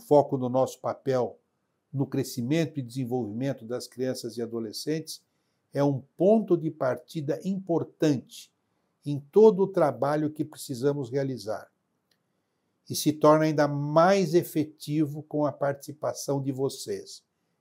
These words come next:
de todos nós, nesse grande território que é o Brasil. Dou a vocês meus melhores cumprimentos,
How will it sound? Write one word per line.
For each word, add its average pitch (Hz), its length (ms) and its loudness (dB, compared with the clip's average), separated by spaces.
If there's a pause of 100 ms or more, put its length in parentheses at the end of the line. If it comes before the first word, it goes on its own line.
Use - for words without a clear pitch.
de 170 200 -2
todos 151 640 2
nós, 123 580 -6 (260)
nesse 127 300 -8
grande 135 500 0
território 117 880 -6 (840)
que 123 200 -4
é 117 200 -4 (340)
o - 100 -10
Brasil. 104 440 -6 (680)
Dou 170 380 12
a 185 80 12
vocês - 960 -2 (1000)
meus 123 200 -2
melhores 131 600 4
cumprimentos, 139 920 -6